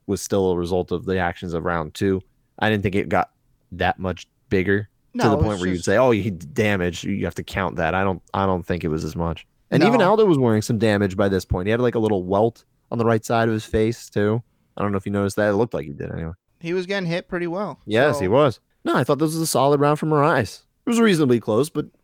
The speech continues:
Speaker 1: solid one. I just, I didn't see it for Aldo.
Speaker 2: Yeah,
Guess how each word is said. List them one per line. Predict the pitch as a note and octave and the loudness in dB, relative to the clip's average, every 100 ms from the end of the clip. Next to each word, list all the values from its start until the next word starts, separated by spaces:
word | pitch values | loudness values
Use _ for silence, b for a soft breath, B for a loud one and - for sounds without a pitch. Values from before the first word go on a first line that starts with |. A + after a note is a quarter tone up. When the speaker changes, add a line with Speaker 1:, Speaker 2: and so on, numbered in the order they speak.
| _ | _
Speaker 1:
solid | B2+ E3 C#3+ | 0 2 2
one. | F2+ E2+ | -2 -6
I | F#2+ | -6
just, | G2 - - - | -6 -14 -18 -8
I | F2+ | -4
didn't | G#2 G#2 | -4 -4
see | - | -2
it | G#2+ | 0
for | G#2+ | 0
Aldo. | A2 A#2+ F2 E2 _ _ _ _ | 0 -2 -4 -8 _ _ _ _
Speaker 2:
Yeah, | D3 | -8